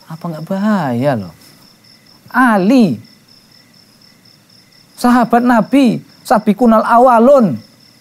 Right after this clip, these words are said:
diperangi. Konon lagi Abdullah bin Abbas yang ketika itu dia bukan seorang pemimpin ataupun seorang khalifah, mendatangi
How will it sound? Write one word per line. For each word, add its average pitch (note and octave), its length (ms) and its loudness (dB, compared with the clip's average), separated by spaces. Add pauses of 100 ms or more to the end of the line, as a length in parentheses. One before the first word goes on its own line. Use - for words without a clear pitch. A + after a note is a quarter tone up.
(680)
diperangi. C#4+ 880 0 (1400)
Konon G3 380 2
lagi D#3 320 -2
Abdullah F#3 320 -2
bin G3+ 160 -2
Abbas E4 720 -2 (140)
yang G3 180 0
ketika F3 380 -4
itu B2+ 400 -2 (240)
dia F#3+ 160 4 (400)
bukan C4 560 0
seorang F#3+ 480 0
pemimpin B3 800 0 (160)
ataupun G3 640 -2 (160)
seorang D#3+ 320 -2
khalifah, F3+ 480 -2 (320)
mendatangi D3 1120 -4